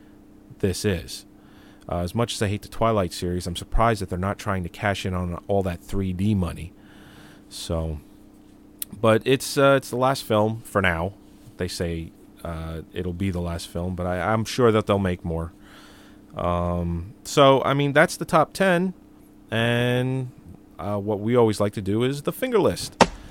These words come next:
And for anyone new listening to the show, the finger list is basically what the finger list is. Uh, let's say you're, you're out,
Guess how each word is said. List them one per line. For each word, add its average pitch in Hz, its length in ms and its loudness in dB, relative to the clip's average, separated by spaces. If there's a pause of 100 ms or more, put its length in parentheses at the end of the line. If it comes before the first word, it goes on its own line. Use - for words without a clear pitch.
(180)
And 427 680 10
for 415 120 10
anyone 415 400 10
new - 240 10
listening 392 340 8
to 359 60 8
the 320 220 8
show, 147 240 -2 (240)
the 101 80 -4
finger 110 360 -4
list 92 380 -2
is 85 480 -6 (840)
basically 160 600 2
what 147 140 0
the - 80 -8
finger 131 260 -2
list 110 280 0
is. 87 240 -2 (960)
Uh, 92 600 -4 (920)
let's 101 180 -6
say 117 360 0
you're, 113 560 2 (480)
you're 101 160 2
out, 123 280 6